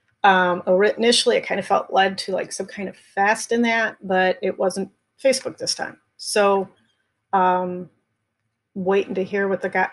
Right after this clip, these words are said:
God's got me to sit back. I think he just told me to take a step back. Take a step back. There's been a lot of, um, strife going on amongst believers and amongst people I've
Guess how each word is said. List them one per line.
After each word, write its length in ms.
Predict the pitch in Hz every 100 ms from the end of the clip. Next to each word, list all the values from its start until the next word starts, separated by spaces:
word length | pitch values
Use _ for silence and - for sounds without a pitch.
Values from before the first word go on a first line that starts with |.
| -
God's 400 | 185 190 190 -
got 280 | 180 175 190
me 180 | 185 -
to 280 | - 175 -
sit 240 | - -
back. 160 | - -
I 100 | 202
think 200 | 285 359
he 140 | -
just 220 | 285 269 -
told 160 | 240
me 60 | 220
to 80 | 185
take 260 | - 190
a 60 | 175
step 260 | - - -
back. 300 | - - _ _ _ _ _
Take 140 | 180
a 40 | 190
step 280 | - 294 269
back. 400 | 226 220 226 - _ - _ -
There's 140 | 190
been 140 | 196 190
a 80 |
lot 300 | 180 190 190
of, 320 | 214 208 196 - _ _ _ _ -
um, 280 | 190 185 185
strife 460 | - - 190 196 -
going 200 | 226 214
on 140 | 214
amongst 380 | 208 208 - -
believers 600 | 214 214 202 196 196 196
and 80 | 196
amongst 320 | 190 - -
people 280 | - 208 208
I've 400 | 190 190 190